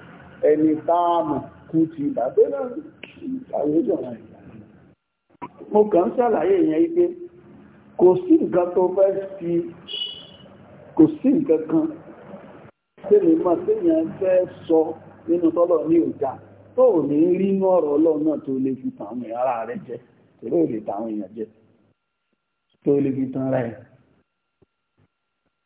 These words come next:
So, absolute ní tí Mùsùlùmí máa ń padà sí kí ní ìpìlẹ̀?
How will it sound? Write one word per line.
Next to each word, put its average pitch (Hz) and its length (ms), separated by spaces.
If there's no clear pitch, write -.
So, 175 160
absolute 240 760
ní 170 140
tí 240 120
Mùsùlùmí 165 460
máa 165 180
ń 180 160
padà 151 400
sí 151 160
kí 240 160
ní 247 160
ìpìlẹ̀? 175 500